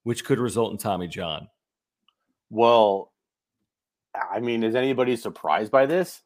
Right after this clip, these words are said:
Speaker 2: He hasn't pitched in two years.
Speaker 1: Right. Good
Speaker 2: And now
Speaker 1: point.
Speaker 2: they're throwing him out there and pitching him, like, a lot. And so you get sixty innings,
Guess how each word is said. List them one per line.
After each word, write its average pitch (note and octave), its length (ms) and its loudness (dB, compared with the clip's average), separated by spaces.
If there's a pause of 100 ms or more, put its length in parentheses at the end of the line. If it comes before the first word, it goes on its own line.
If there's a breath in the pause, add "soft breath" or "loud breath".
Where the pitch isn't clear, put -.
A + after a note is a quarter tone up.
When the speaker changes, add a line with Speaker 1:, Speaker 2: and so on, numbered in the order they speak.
(380)
Speaker 2:
He C#3+ 60 -8
hasn't D#3+ 420 0
pitched - 360 0
in F3+ 160 0
two F#3+ 260 -4
years. G3 680 -4 (340)
Speaker 1:
Right. F#2 300 -8 (240)
Good D#3 80 -2
Speaker 2:
And E3 80 0
now F#3 160 4
Speaker 1:
point. F#3+ 60 2
Speaker 2:
they're F3 220 0
throwing F#3+ 280 4
him E3+ 120 0
out G3 300 2
there C3 460 0 (440)
and C#3 560 -4
pitching D#3+ 440 -4
him, D3 600 -2 (760)
like, C3 320 2 (220)
a C#3 40 0
lot. C3 760 2 (840)
And C3+ 160 -6
so B2+ 460 2 (100)
you A#2+ 140 -12
get B2+ 260 -2
sixty - 460 -8
innings, F3+ 640 -2